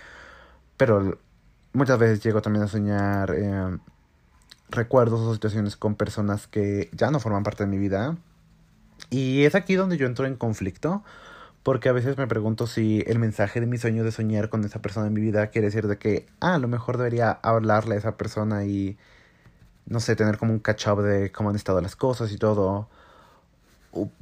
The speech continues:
por, normalmente eso me pasa cuando hay cierto tipo de personas involucradas en mis sueños, como el tipo de per-, tipo de persona en mis sueños de que,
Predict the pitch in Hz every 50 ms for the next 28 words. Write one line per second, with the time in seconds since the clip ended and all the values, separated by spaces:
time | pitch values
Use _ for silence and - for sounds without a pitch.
0 | 117 - 151 156 147 135 131 131 98 - - - - 131 131 127 123 127 120 117
1 | 120 123 117 110 113 113 113 - 110 107 104 98 101 98 98 98 98 95 98 98
2 | - - _ - - _ - - 117 117 117 - 123 120 113 120 117 - 131 -
3 | 127 110 - 117 110 123 127 120 123 127 127 131 - - _ _ _ _ _ -
4 | 139 131 131 135 123 143 143 139 143 - 143 143 143 151 147 - - 123 113 110
5 | 107 - _ _ _ _ _ - - - _ - 170 - 185 175 214 214 214 -
6 | 110 104 - 143 - - 143 147 - 120 104 - 120 135 139 147 160 170 - -
7 | - - - 120 120 117 113 - 127 131 139 143 156 170 165 - 117 110 - -
8 | 113 104 101 95 85 - -